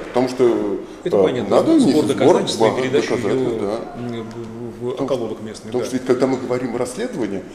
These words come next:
Speaker 1: это же расследование, это оперативный комплекс мероприятий, направленный на установление
Speaker 2: А, знаете, что мне
Speaker 1: А
Speaker 2: кажется
Speaker 1: почему?
Speaker 2: общего между вашими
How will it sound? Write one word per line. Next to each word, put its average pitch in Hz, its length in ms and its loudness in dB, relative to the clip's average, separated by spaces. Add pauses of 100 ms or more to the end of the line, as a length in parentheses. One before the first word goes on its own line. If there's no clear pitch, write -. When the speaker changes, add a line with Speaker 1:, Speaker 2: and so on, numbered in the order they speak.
(160)
Speaker 1:
это - 180 -4
же 120 320 2 (120)
расследование, 120 540 0
это 110 340 0
оперативный 120 480 0
комплекс - 360 -4
мероприятий, 170 600 -2
направленный 165 520 2
на 175 400 2
установление 190 640 0
Speaker 2:
А, - 40 -10
знаете, 202 340 -8
что 170 140 -12
мне 139 120 -6
Speaker 1:
А - 40 -10
Speaker 2:
кажется 135 500 -8
Speaker 1:
почему? 120 200 -6
Speaker 2:
общего - 300 -6
между 110 200 -12
вашими 123 260 -12